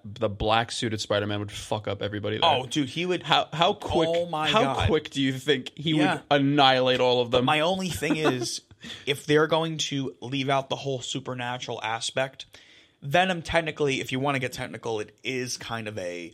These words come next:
Speaker 1: He's a fucking alien.
Speaker 2: It's an alien,
Speaker 1: Yeah.
Speaker 2: so it is a par-, it's a super, it is a type of supernatural. But then again, they left it hinting that it's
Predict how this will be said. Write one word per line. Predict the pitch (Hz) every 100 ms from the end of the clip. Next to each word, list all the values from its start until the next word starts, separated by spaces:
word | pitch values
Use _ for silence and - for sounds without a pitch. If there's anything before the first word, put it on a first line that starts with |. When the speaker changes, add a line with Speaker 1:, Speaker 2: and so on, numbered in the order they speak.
| -
Speaker 1:
He's |
a | 196
fucking | 349 302
alien. | 320 147 107 110 -
Speaker 2:
It's | 147
an | 185
alien, | 170 147 156 165
Speaker 1:
Yeah. | - -
Speaker 2:
so | 143
it | 143 -
is | 151 156
a |
par-, | 151 143 147
it's | 147 135
a | -
super, | - - 151 147 - _ _
it | - 98
is | 165 185 185
a | 175
type | 175 165 165
of | -
supernatural. | 165 160 156 156 - 160
But | 151
then | 170
again, | 160 165 143 - - _
they | 147
left | 160 170
it | 170 -
hinting | 170 165 147
that | 139 131
it's | 143 143